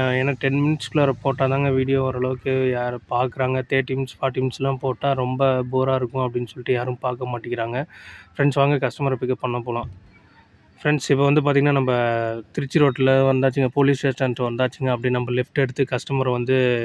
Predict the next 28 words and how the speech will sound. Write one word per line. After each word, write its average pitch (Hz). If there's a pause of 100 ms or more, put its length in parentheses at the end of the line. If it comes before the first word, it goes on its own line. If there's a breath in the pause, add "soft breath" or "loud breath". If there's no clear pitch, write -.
(140)
பிக்கப் 127
பண்ண 123
போலாங்க. 120 (720 loud breath)
ஏன்னா 127
டைம் 127
கூடயுமே 127
ஆச்சு. 123
அதனால 123
டக்குன்னு 127
நம்ம 120 (160)
கஸ்டமருக்கு, 123 (1200 soft breath)
ம், 127
போயிட்டு 131
பிக்கப் 127
பண்ணிட்டு 123
அதுக்கப்புறம் 127
விளாக் 120
வந்து 123
பாத்தீங்கன்னா, 123
உங்களுக்கு 117
வந்து 117 (100)
as 117
usual 127
வந்து 120
கண்டினியூ 120
பண்-, 117 (300)
பண்றேன் 127
ஃப்ரெண்ட்ஸ். 139